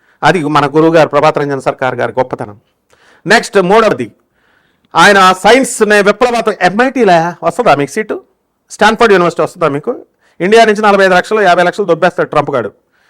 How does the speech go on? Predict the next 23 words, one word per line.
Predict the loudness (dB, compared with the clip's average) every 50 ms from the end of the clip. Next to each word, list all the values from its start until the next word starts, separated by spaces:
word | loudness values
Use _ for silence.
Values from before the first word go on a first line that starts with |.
| _ _ _ _ -4
మీకు | 0 0 0 2 2 4 4
ఎవరికైనా | 4 4 4 2 2 2 4 4 2
స్టాన్ఫోర్డ్ | 2 2 2 2 2 2 2 0 0 2 2
యూనివర్సిటీ, | 2 0 0 -2 -2 -2 -2 -2
ఎంఐటీ, | 0 2 0 0 0 0 -2 -2 -2 -2 -4 -4 -4 -8 -12 _ _ _ _ _ _ _
కొలంబియా | 0 2 2 2 4 4 4 4
యూనివర్సిటీ, | 4 2 0 -2 -2 -2 -4
డ్యూక్ | -4 0 0 0 2 2 2
యూనివర్సిటీ | 0 0 0 -2 -2 -2 -4 -6 -2 0 2
గేట్ల | 2 2 2 2 2 2
దగ్గరికి | 2 2 0 0 -2 -2 -2 -2 -2
మన | -2 0 0
ఇండియన్స్ని | 0 0 0 0 0 0 -2 -2 0
రానిస్తారా? | 2 2 2 0 -2 -2 0 2 2 4 2 2 0 -2
చంద్రబాబు | -4 -2 0 0 0 0
నాయుడు | 0 -2 -2 0
గారు | -2 -2
అబ్బాయి | -4 -2 0 0 0
అలాంటి | 2 0 0 0 0
వాళ్ళని | -2 -2 -2 -2 -4 -4
తప్ప. | -2 0 0 2 2 0 -2 -6 _ _ _ _ _ _ _ _ -2
Come | 0 0 -2
on, | -6